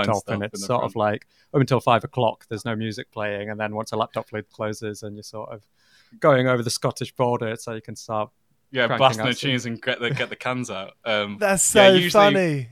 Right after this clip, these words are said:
Speaker 3: Using a lot of mobile
Speaker 2: Yeah.
Speaker 3: data there for the tethering.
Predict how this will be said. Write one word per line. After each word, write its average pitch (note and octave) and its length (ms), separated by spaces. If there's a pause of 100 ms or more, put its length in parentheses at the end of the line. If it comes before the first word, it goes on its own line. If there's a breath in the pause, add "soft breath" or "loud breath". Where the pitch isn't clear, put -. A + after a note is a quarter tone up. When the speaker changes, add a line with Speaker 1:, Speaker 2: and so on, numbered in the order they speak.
Speaker 3:
Using G#3 360
a - 20
lot G3+ 160
of F#3 80
mobile F#3 300
Speaker 2:
Yeah. E3+ 80
Speaker 3:
data F#3 400
there C3 360 (200)
for D#3 140
the D3 60
tethering. C3+ 560